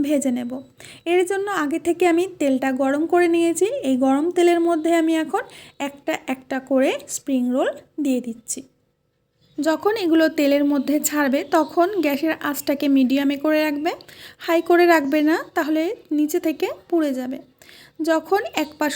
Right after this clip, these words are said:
হয়ে যাবে, তখন এইভাবে উল্টে দিতে হবে। আর উল্টে পাল্টে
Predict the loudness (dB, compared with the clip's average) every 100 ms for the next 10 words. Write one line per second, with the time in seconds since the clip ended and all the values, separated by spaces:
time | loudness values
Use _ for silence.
0 | 0 2 4 2 0 -4 -6 -2 -2 -2
1 | -4 -4 -2 -2 -2 -2 -2 -6 -14 -2
2 | 0 2 0 -2 -2 -2 -2 -2 -2 -4
3 | -16 -12 -6 -4 -2 -2 0 0 0 2
4 | 2 0 -2